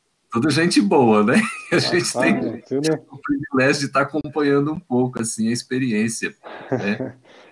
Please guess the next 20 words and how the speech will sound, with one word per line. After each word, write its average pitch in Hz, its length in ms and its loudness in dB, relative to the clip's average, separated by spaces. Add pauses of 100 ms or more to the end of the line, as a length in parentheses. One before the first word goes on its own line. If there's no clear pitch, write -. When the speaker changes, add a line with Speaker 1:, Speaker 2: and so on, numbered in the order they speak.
(160)
Speaker 1:
É - 60 -12
muito, 117 320 -2
muito 135 260 -2
bom 98 220 -2
mesmo. 71 240 -6
São 98 220 -10
pessoas 101 500 -4
que 92 420 -4
a 95 40 -12
gente 98 260 -10
tem 92 100 -8
que - 120 -12
agradecer 87 680 -8
a 92 40 -8
valiosa 95 500 -6
contribuição, 98 720 -4
viu, 95 160 -2
Mai 80 220 -4
e - 20 -12
Pedro? 65 400 -10